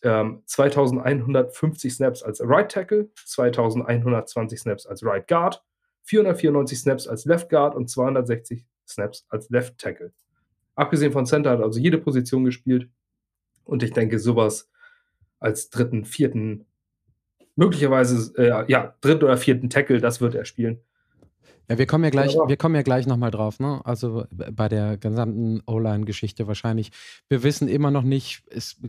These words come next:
Speaker 2: wir, so mantraartig wiederholen wir es, was mit Mekhi Becton ist, wie man den einzustufen hat. Ist das Number One oder ist das Nummer drei? Max Mitchell kommt auch wieder zurück,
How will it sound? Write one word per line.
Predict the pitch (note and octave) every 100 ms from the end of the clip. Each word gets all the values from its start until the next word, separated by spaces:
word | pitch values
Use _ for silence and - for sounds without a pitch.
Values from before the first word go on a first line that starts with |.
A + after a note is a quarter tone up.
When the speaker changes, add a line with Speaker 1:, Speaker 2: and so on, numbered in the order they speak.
| -
Speaker 2:
wir, | G#2+ G#2+ F#2+
so | G#2+ -
mantraartig | G#2 A#2+ - G2 A2 G#2+ G2
wiederholen | A2 G2+ B2 A#2
wir | G#2+
es, | A2
was | B2+ C3+
mit | A2+
Mekhi | A#2 - A2
Becton | G#2+ G#2+ -
ist, | G2+ A#2 -
wie | G#2+
man | G#2 G2+
den | G2
einzustufen | G2+ - G#2+ - - G2+
hat. | F#2+ A2+
Ist | -
das | G2+ - G#2+
Number | G2+ G2+
One | G#2 A#2 A2+
oder | A2+ G#2
ist | G2 -
das | G2+ A2+
Nummer | G#2+ G#2+
drei? | G2+ G2+ A2 - - - -
Max | B2 -
Mitchell | C3 - B2+
kommt | B2 G#2+
auch | B2+ D#3
wieder | D#3 C3+
zurück, | - A#2+ B2